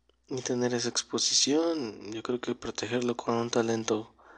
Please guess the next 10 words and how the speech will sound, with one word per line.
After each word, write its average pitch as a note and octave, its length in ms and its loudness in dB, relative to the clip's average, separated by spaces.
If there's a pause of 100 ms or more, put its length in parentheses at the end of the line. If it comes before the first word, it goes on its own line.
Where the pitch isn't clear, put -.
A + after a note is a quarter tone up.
(460)
como A2+ 260 0
Kevin A#2 280 4
Owens A#2 320 2
estuvo A#2+ 320 4
muy A2+ 220 2
bien. C#3+ 360 2 (680)
Y D#3+ 220 4
por C#3 220 4
ahí B2 400 6
está A#2 520 2